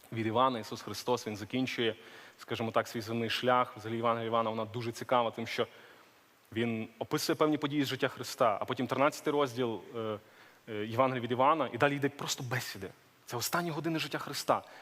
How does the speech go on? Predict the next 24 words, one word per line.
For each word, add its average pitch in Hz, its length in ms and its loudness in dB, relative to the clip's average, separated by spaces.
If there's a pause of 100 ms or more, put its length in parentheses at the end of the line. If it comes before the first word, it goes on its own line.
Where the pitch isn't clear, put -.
(140)
Величезна 156 320 -2
кількість 156 280 -6
розділів, 110 300 -2
бесіди, 113 360 -6
бесіди, 123 300 -8
бесіди. 120 340 -10 (1000)
Христос - 300 -6
їх - 100 -10
навчає, 135 380 -2
навчає. 117 480 -4 (300)
І 123 40 -2
Він 127 60 0
каже, 143 220 0
«Отець - 360 -4
мій 151 100 0
прославиться 131 560 0
в - 80 -12
тому, 151 480 0
якщо 127 280 -4
ви 139 240 2 (1700)
рясно 123 400 0
зародите 113 580 -2 (220)
і 123 60 -8
будете 139 440 -2